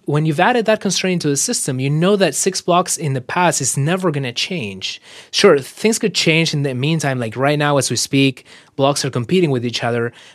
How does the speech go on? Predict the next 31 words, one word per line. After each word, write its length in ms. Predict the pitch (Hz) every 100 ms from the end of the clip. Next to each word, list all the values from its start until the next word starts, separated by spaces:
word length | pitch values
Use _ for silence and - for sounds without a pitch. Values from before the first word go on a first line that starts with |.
| -
But 140 | 147
if 200 | 151 143 -
I 200 | 160 220
decide 400 | 220 - 170 160
as 100 | 139
a 60 |
process 880 | 127 - 156 170 - 113 98 - - - - _
that 160 | 135 131
my 100 | 131
read 340 | 127 160 170
protocol 680 | - 165 160 - 117 107 - _ _
is, 320 | 143 139 131 - -
I 120 | 147
consider 340 | 165 151 180
transactions 540 | 175 143 123 147 143 135
to 60 |
be 120 | 127 113
valid 480 | 127 143 139 123 -
only 240 | 147 170
if 80 | 139
they 80 | 139
are 100 | 120
six 380 | - - 139 -
blocks 380 | 135 117 - -
deep, 440 | - 180 101 - - _ _ _ _ _ _ - - _
then 380 | 131 165 175 165 _ -
that 380 | 147 151 180 180
truth 380 | - 170 147 143
is 180 | 127 -
absolutely 640 | 147 - - 139 139 139
cemented 840 | 123 - 123 123 139 131 107 101